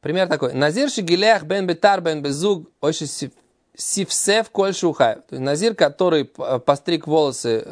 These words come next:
бритвой, ножницами, вырвал кольшу, хоть сколько-то хаев нарушил запрет. Значит, в Торе написано так. Талмуд, л-, Торат, э, Т-, Тан Рабанан учили в Брайте. Тар.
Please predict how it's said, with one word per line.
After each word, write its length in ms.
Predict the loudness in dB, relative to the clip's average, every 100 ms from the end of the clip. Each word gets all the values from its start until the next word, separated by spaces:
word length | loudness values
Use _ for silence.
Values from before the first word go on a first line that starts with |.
| -8
бритвой, 640 | -2 0 0 0 0 -2 _ _ _ _ _
ножницами, 800 | -2 0 0 -2 -2 -2 -2 -6 _ _ _ _
вырвал 600 | -6 0 2 2 0 0 -8 _ _ _ _ _ _ -4
кольшу, 580 | -2 -2 0 0 -2 -8 -6
хоть 180 | -4 0
сколько-то 420 | 0 0 0 0
хаев 280 | 4 2 2
нарушил 320 | -4 -4 -4
запрет. 340 | -4 -6 -12 _ _ _ _ _ _ _ _
Значит, 220 | -12 -8
в 60 | 2
Торе 200 | 2 2
написано 320 | -2 -4 2
так. 260 | 2 2 0
Талмуд, 480 | 0 0 -2 -2
л-, 400 | -4 -2 -4 -4
Торат, 380 | 0 2 4 0
э, 240 | 0 0 0 -4
Т-, 120 | -2
Тан 160 | 0 0
Рабанан 220 | 0 -2
учили 180 | -2 0
в 40 |
Брайте. 360 | 2 0 -4 -4
Тар. 380 | 2 4 2 -4